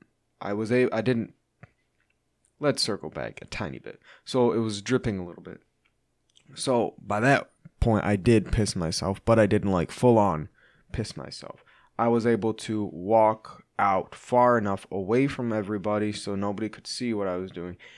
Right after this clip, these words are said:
and far enough away to large chunks of ice that could easily hide me, easily hide me. And I w-, sat down and I made my mark, and I was good after that.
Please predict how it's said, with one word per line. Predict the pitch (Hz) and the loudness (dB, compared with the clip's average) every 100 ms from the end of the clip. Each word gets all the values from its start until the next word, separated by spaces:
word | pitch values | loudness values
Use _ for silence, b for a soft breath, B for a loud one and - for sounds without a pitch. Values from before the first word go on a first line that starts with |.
| B _ _ | B _ _
and | 117 135 117 101 92 B B | -2 0 0 -2 -6 B B
far | _ 95 98 | _ -4 -2
enough | 95 90 | -2 -4
away | - 92 95 95 b b _ | -4 -2 0 -2 b b _
to | - 110 98 - - | -8 -8 -8 -10 -6
large | 101 117 117 113 - | 0 4 4 0 -2
chunks | 110 104 | -4 -4
of | 101 - | -4 0
ice | 110 104 | 0 0
that | 98 92 | -4 -4
could | 101 - | -8 0
easily | 147 143 123 113 | 4 6 6 2
hide | 101 101 92 | 2 2 0
me, | 80 76 90 | -2 -6 -6
easily | 110 113 110 110 | -4 -4 -2 -2
hide | 107 95 90 | -2 -4 -6
me. | 87 87 b b _ - | -12 -14 b b _ -14
And | 98 92 | -12 -10
I | 80 | -8
w-, | 90 80 - | -8 -10 -14
sat | - 92 92 | -10 -10 -10
down | 92 87 90 82 | -12 -12 -12 -12
and | 67 76 60 | -14 -14 -12
I | 73 73 71 98 - _ _ _ _ _ _ _ | -12 -12 -12 -14 -20 _ _ _ _ _ _ _
made | - 113 104 | -4 -2 0
my | 110 | 2
mark, | 104 87 73 - - _ _ _ _ _ _ _ | 2 2 0 -6 -20 _ _ _ _ _ _ _
and | 98 92 90 90 - b b b b b _ _ - | -4 -2 -2 -4 -8 b b b b b _ _ -4
I | 101 | 0
was | 101 101 | 0 2
good | 107 | 2
after | 101 101 120 | 2 0 -2
that. | 101 - | -4 -6